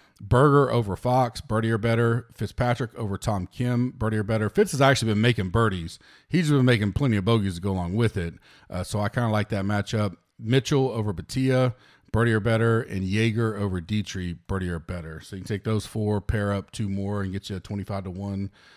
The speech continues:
uh, or better payout, depending on what you pair it up with. N B A tonight, um, you know, I, I, N H L, if you do that, and then, of course, baseball will be coming around the corner.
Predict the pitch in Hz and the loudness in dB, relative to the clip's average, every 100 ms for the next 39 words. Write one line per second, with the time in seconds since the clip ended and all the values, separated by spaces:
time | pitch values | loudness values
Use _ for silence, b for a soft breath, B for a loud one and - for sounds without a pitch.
0 | B 87 110 131 107 117 101 98 104 92 | B -10 -2 0 2 2 0 -2 -2 -2
1 | 98 - 110 98 92 - 98 98 120 131 | -4 -4 -2 -2 -4 -4 -2 0 0 0
2 | 123 120 - B B B 104 101 107 101 | 0 0 -2 B B B -4 0 0 2
3 | 101 107 107 104 - - 95 92 90 87 | 0 0 0 -2 -4 -8 -6 -4 -6 -6
4 | 85 82 _ - 98 92 92 92 98 117 | -6 -8 _ -10 -8 -6 -8 -10 -12 -12
5 | 120 - - _ - 113 104 107 101 101 | -12 -16 -20 _ -10 -6 -4 -4 -8 -8
6 | 101 98 98 98 87 92 92 104 - 95 | -8 -4 -2 -4 -4 -8 -10 -12 -8 -8
7 | 87 - 98 - 98 90 104 95 92 90 | -8 -6 -8 -6 -10 -8 -8 -6 -6 -8
8 | - 95 92 92 | -8 -6 -4 -6